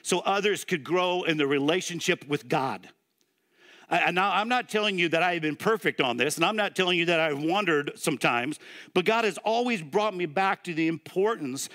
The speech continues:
to remain in him, to stay connected to him, to allow him to help me bear fruit in my life. I can't imagine my life without Jesus Christ. Could you?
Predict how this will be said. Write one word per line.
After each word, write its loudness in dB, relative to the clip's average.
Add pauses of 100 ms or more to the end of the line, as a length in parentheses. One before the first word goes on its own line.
(140)
to 0
remain 0
in 0
him, 0
to -2
stay 0
connected -2
to 0
him, 0 (260)
to 2
allow 0
him -2
to -2
help -2
me 0 (500)
bear 0 (120)
fruit -2 (100)
in 0
my 0 (180)
life. -4 (1120)
I 0
can't 0
imagine 0
my 0
life -2
without -2
Jesus -4
Christ. -6
Could -4
you? -2